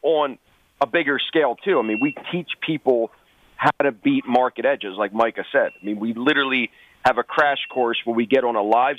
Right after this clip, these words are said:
Zoom call with the client. We go through the process. Then we let the client give us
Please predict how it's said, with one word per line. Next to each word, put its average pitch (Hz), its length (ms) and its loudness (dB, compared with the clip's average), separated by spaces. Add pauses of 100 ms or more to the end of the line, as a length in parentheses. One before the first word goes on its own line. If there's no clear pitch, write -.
Zoom 117 200 -2
call 98 340 2 (540)
with 131 280 2
the 147 60 0
client. 107 560 0 (360)
We 110 160 2 (200)
go 139 200 4
through 143 220 -4
the 139 100 0
process. 101 640 0 (760)
Then 147 200 2
we 143 120 0
let 143 240 0
the 127 80 -4
client 147 560 0
give 139 160 2
us 135 80 -2